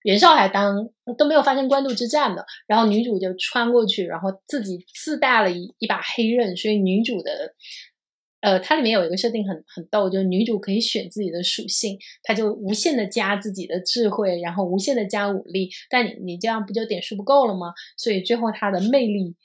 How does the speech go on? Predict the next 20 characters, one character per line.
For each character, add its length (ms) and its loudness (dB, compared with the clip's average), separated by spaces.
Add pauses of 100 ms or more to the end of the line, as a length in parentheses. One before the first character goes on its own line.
(680)
是 380 0
她 240 0
能 180 0
够 60 2 (440)
除 180 2
了 120 6
原 220 6
始 120 0
属 160 -2
性 300 0
没 80 2
有 160 4
任 220 6
何 140 0
的 120 -2
属 160 -4
性， 160 -4
所 140 -4
以 60 -2
就 80 0